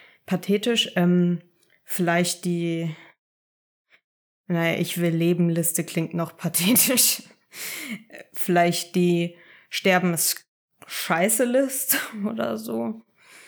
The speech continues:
Wie auch immer man die nennen will, denkt euch was aus, das ein bisschen, ähm, weniger scheiße klingt als Lebensliste. Oder vielleicht findet ihr, dass es gut klingt, dann nennt es Lebensliste. Auf jeden Fall,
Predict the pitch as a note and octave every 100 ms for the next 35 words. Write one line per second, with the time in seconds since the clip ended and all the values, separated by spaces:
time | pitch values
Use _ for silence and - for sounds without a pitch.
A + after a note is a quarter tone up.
0 | - _ _ - - - - F3+ E3 D#3+
1 | D#3 D#3+ D#3+ E3 E3 D#3+ D#3 D#3+ D#3+ D#3+
2 | - D#3 - D#3+ - D#3 D3+ D#3 D#3+ -
3 | D#3+ D#3 D#3 - E3 D#3 D#3 D3+ _ _
4 | - D#3+ D#3 D3+ D3 - E3 F#3+ - -
5 | G#3+ G3+ E3+ D#3+ - - - E3+ D#3+ E3
6 | D#3+ E3+ E3+ - F#3+ G#3 - _ _ _
7 | _ _ _ _ - E3+ E3 E3 D#3+ -
8 | D#3 D#3+ D3+ D3+ D3+ - E3 D#3+ - D#3+
9 | D3+ D#3 D#3 D3+ D3+ - D3+ D#3 - D#3+
10 | - F#3 F3+ - - - - F3+ - F3+
11 | F3 F3 E3+